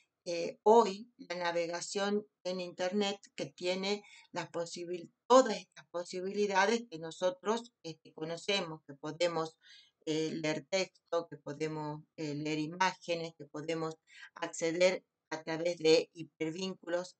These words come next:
a diferentes información. Y después tenemos por atrás de esas, esas, eh, navega-, de esos navegadores, tenemos potentes motores de búsqueda, como es el caso, por ejemplo, de Google,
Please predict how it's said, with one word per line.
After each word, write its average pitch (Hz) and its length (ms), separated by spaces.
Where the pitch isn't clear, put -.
a 156 60
diferentes 165 720
información. 165 1000
Y 233 160
después 220 380
tenemos 196 400
por 175 160
atrás 214 560
de 160 580
esas, 170 300
esas, 165 680
eh, 160 420
navega-, 175 640
de 175 60
esos 180 260
navegadores, 196 720
tenemos 202 400
potentes 208 520
motores 180 440
de 202 100
búsqueda, 202 500
como 165 300
es 180 80
el 165 160
caso, 180 340
por 156 180
ejemplo, 165 480
de 156 120
Google, 190 540